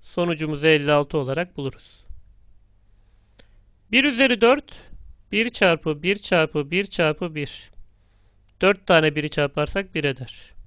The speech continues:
Burası bir. İkinin üçüncü üssü, iki çarpı iki çarpı iki, sekiz.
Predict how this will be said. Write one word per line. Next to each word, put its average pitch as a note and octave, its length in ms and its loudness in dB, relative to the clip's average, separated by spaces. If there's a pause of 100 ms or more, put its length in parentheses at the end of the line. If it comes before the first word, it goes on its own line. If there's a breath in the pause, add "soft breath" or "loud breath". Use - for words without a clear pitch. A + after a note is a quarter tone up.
(360)
Burası D3+ 380 -4
bir. - 360 -8 (2250)
İkinin C4 340 -2
üçüncü A#3+ 380 -2
üssü, B3+ 460 -2 (220)
iki G#3+ 240 -8
çarpı G3 360 4
iki G3 320 -6
çarpı F3 360 0
iki, A3 400 -2 (1500)
sekiz. - 840 -6